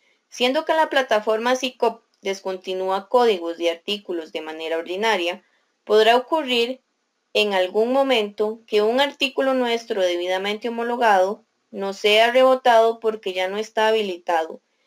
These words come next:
En dichos casos, deberá entonces aplicarse el procedimiento para la creación, actualización mencionado anteriormente.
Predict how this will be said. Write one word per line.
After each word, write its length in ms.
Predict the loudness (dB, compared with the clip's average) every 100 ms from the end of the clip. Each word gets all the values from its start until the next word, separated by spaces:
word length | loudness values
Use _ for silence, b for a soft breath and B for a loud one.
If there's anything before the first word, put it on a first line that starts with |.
| _ _ _
En 160 | -8 -6
dichos 400 | -8 -8 -8 0
casos, 540 | 2 2 -2 -6 -4
deberá 340 | -2 0 0
entonces 640 | -2 -4 -4 -2 -4 -4 -4
aplicarse 580 | -4 -10 -6 -6 -4
el 100 | -10
procedimiento 840 | -8 -6 -4 -4 -6 -8 -8 -8 -2
para 260 | 0 0 0
la 160 | -4
creación, 640 | -4 -8 -4 -2 0 -2 -6
actualización 880 | -8 -6 -4 -4 -4 -8 -8 -6 -4
mencionado 760 | -4 -6 -6 -4 0 0 0 -4
anteriormente. 920 | -10 -8 -6 -4 -4 -6 -10 -14 _